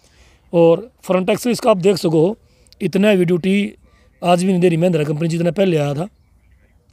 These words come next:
और adjustable है। ये देख सको आप, इसके ऊपर सारे जो मार्के खुदे हुए हैं, और इसके रिम भी original है। ये आप देख सको, अब के ऊपर जो cap लगी हुई है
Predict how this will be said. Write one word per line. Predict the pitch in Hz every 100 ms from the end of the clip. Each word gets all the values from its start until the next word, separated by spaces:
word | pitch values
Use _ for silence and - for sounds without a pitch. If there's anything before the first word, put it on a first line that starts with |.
| _ _ -
और | 180
adjustable | 170 175 156 190 175
है। | 143 - _ _ - - - _
ये | 175
देख | 190
सको | 156 170
आप, | 170
इसके | 170 -
ऊपर | 175 196 160 -
सारे | 185 170
जो | 165 175
मार्के | 170 175 185
खुदे | - 160
हुए | 175 139
हैं, | 147 220 _ _ _ _ _ _ _ _ _ - _ _ _ _ _ _ _ _ _ _ _ _ _ _ _ _ _ _ _ -
और | 143 143 147 - _ _ _ _
इसके | 151 - 202
रिम | 202 202
भी |
original | 214 214 214 220
है। | 196 247 _ _ _ _ _ _ _ _ _ _ _ _ _ - _ 170
ये |
आप | 180
देख | 170 202
सको, | 180 165 170 220 _ _ _ _ _ _ -
अब | 165 151
के | 190
ऊपर | 185 196
जो | 185
cap | 190 202 196
लगी | 202 190
हुई | 190 143
है | 160